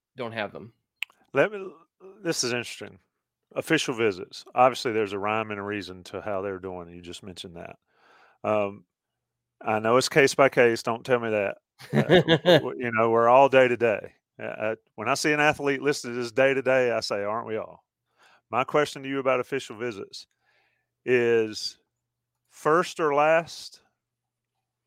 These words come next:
Speaker 2: or middle, does it matter the most for most prospects? I, I mean, kids are impressionable, and we've seen guys go on official visits.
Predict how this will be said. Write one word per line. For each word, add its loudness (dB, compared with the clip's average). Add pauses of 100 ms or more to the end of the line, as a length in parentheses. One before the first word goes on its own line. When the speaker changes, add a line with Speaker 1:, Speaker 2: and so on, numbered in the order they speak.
(140)
Speaker 2:
or -12
middle, -4
does -10
it -12
matter -4
the -12
most -10
for -10 (480)
most -8
prospects? -8
I, -8
I -12
mean, -14
kids -4
are -4
impressionable, -6 (380)
and -12
we've -8
seen -6
guys 0
go -6
on -14
official -10
visits. -4